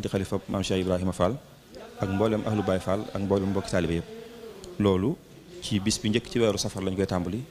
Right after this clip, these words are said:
Serigne baa ngi ciy soññu mboolem mbokki taalibe yi. Bu loolu jàllee it, ku ne xam ne ne Serigne bi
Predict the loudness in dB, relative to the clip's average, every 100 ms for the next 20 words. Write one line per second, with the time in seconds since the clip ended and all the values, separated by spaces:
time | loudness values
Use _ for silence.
0 | -8 -2 2 2 2 2 0 0 2 2
1 | 2 0 -2 0 2 4 2 2 0 0
2 | 0 -2 -6 -10 -18 -18 -18 -18 -18 -18
3 | -18 -20 -20 -20 -20 -6 2 6 6 6
4 | 6 4 4 2 2 -4 -10 -16 -8 -2
5 | 0 0 0 0 0 2 2 2